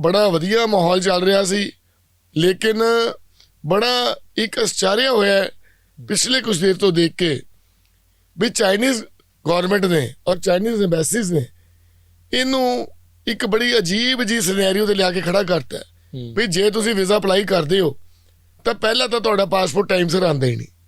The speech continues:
Speaker 2: ਹੂੰ।
Speaker 1: ਜੇ ਤਿੰਨ ਦਿਨ ਦੀ ਜਗ੍ਹਾ 'ਤੇ ਨੌ ਦਿਨਾਂ ਬਾਅਦ ਦਿੰਦੇ ਨੇ, ਉਹ ਨੌਵੇਂ ਦਿਨ ਤੁਹਾਡਾ ਪਾਸਪੋਰਟ ਜਦੋਂ ਆ ਜਾਂਦਾ ਵਾਪਸ,
Speaker 2: ਹੂੰ।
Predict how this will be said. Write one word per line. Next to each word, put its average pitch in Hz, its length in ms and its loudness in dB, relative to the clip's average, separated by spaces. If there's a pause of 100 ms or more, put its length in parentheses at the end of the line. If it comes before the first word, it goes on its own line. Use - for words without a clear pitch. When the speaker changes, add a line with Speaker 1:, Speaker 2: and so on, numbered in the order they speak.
(140)
Speaker 2:
ਹੂੰ। 120 80 -20 (420)
Speaker 1:
ਜੇ 196 120 0 (100)
ਤਿੰਨ 196 200 2
ਦਿਨ 202 160 2
ਦੀ 202 100 0
ਜਗ੍ਹਾ 202 180 2
'ਤੇ 202 140 2
ਨੌ 185 260 2
ਦਿਨਾਂ 180 220 0
ਬਾਅਦ 170 140 0
ਦਿੰਦੇ 123 260 0
ਨੇ, 117 100 -8 (380)
ਉਹ 220 160 0
ਨੌਵੇਂ 208 380 2
ਦਿਨ 220 140 0
ਤੁਹਾਡਾ 196 280 0
ਪਾਸਪੋਰਟ 180 380 0
ਜਦੋਂ 190 280 4
ਆ 165 100 2
ਜਾਂਦਾ 190 240 2
ਵਾਪਸ, 165 400 0
Speaker 2:
ਹੂੰ। 110 200 -6